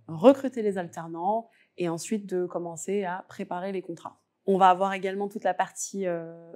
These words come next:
partenariat avec les écoles. Donc, il va falloir aller sur les forums, euh, organiser des job dating,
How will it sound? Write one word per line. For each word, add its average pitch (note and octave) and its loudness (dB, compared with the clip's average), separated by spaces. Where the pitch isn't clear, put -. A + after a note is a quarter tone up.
partenariat G#3 0
avec F#3+ -4
les G3+ -4
écoles. B3+ 0
Donc, E3+ -8
il D#3+ -14
va E3 -8
falloir E3+ -12
aller E3 -8
sur - -14
les E3 -14
forums, F#3+ 0
euh, E3+ -8
organiser F3+ -4
des E3+ -8
job E3+ -6
dating, A3+ -6